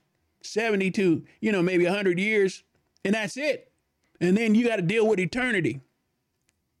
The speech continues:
And everything that you did on the time that you were on this earth is gonna determine where you spend eternity. And remember, there's only two places you're gonna go. You're either gonna go to heaven where there's eternal joy and bliss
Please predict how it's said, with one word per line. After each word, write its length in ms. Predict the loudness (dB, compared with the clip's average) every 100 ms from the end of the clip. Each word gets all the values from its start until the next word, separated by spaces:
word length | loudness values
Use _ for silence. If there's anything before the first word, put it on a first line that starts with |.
| _ _ _ -6
And 160 | -2 0
everything 380 | 0 0 2 2
that 120 | 0
you 140 | -2
did 260 | -2 0 0
on 120 | -2
the 100 | -2
time 300 | -4 -6 -2
that 160 | -2 0
you 80 |
were 120 | 0 0
on 160 | 0
this 180 | 0 -2 0
earth 360 | 2 2 0 -2
is 140 | -2
gonna 260 | 0 0 0
determine 600 | -2 -2 -2 0 0 2
where 140 | 2
you 220 | 4 4 2
spend 460 | -4 -6 -4 -4
eternity. 800 | -4 -4 -4 -2 -2 -2 -4 -6 _ _ _ _ _ _ _ -6
And 160 | 0 2
remember, 640 | 2 0 0 -2 -2 -4 -10 -20 -6
there's 240 | -2 -2
only 220 | 0 0 0
two 240 | 0 0
places 500 | 2 0 -2 -4 -4
you're 80 | -2
gonna 280 | -2 -2 0
go. 180 | 2
You're 160 | 2 4
either 240 | 2 2
gonna 220 | 0 0 0
go 160 | 2
to 80 | 2
heaven 400 | 0 0 0 2
where 140 | 2
there's 220 | 2 0 -2
eternal 380 | -6 -4 -2
joy 460 | 0 0 2 2 2
and 280 | 0 -2 0
bliss 440 | 0 0 -2 -6